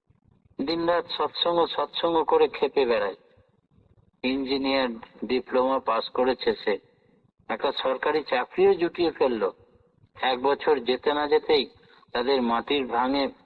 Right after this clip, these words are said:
ভাঙা বাড়িটা একেবারে দোতলা বাড়ি করে ফেলল। দু ভাই দুটো চাকরি হলো।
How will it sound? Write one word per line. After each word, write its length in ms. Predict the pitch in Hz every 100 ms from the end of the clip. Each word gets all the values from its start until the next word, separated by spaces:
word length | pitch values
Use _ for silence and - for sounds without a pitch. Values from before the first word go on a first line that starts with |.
| -
ভাঙা 300 | - 120 131
বাড়িটা 540 | 131 135 135 131 113 - _ _ _ _
একেবারে 500 | 113 117 131 131 123
দোতলা 480 | 104 117 - 131 131
বাড়ি 240 | 113 120
করে 280 | 120 131 143
ফেলল। 360 | 143 160 147 107 - _ _ _ _ _ _ -
দু 240 | 107 151
ভাই 300 | 131 143 151
দুটো 300 | 147 143 156
চাকরি 380 | 143 151 143 165
হলো। 260 | 147 147